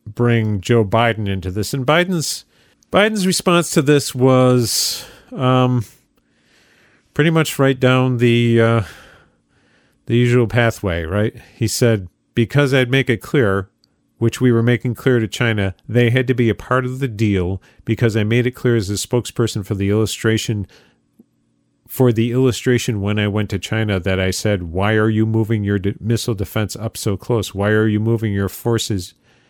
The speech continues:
Why are you moving more forces here? Why are you continue to do military maneuvers with South Korea?' I said, 'Because North Korea is a problem, and we're going to,'" yeah, see, this is a little scrambled.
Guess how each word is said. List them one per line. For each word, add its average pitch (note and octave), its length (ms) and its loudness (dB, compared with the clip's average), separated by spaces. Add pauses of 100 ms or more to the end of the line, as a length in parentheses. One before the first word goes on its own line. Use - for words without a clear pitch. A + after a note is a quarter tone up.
(160)
Why A#2 120 2
are A#2+ 100 6
you A2+ 140 2
moving A#2+ 360 0
more G#2+ 220 0
forces A#2+ 500 -4
here? D#2+ 240 -6 (260)
Why B2+ 240 4
are A#2+ 120 4
you A#2 240 2
continue B2 600 -2
to G#2 180 -2
do A2+ 240 2
military G#2+ 600 0
maneuvers G#2 540 0
with F#2+ 180 -8
South G#2+ 320 -4
Korea?' G#2+ 480 -4 (480)
I B2 160 0
said, A2+ 340 -2
'Because A2 380 0
North A2+ 260 -2
Korea G2+ 320 0
is G2+ 140 -4
a A#2 40 0
problem, G2+ 480 -2 (320)
and A2 140 -4
we're G#2+ 100 0
going G#2+ 320 0
to,'" G2+ 320 0 (140)
yeah, G#2 160 -2
see, C3 180 0
this C#3 180 0
is C#3+ 120 0
a - 20 0
little A#2 160 2
scrambled. G2+ 560 -4